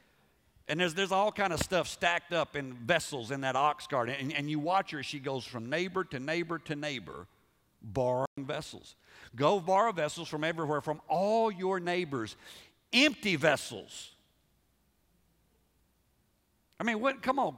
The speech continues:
would it not made more sense to go to your neighbor and say, "Could I have a vessel with some oil already in it? Give me a little seed." Have you ever heard about anybody talk about seed?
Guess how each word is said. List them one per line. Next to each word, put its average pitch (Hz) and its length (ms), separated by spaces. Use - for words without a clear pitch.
would 208 160
it 202 80
not 247 220
made 233 220
more 202 200
sense 202 340
to 185 100
go 185 140
to 190 60
your 175 120
neighbor 180 240
and 160 80
say, 170 200
"Could 170 180
I 156 120
have 214 260
a 170 80
vessel 175 400
with 156 160
some 139 180
oil 147 380
already 127 360
in 123 240
it? - 220
Give 214 180
me 240 100
a 208 80
little 180 240
seed." 117 720
Have 226 180
you 277 140
ever 226 160
heard 208 100
about 190 180
anybody 180 300
talk 175 280
about 151 280
seed? 147 680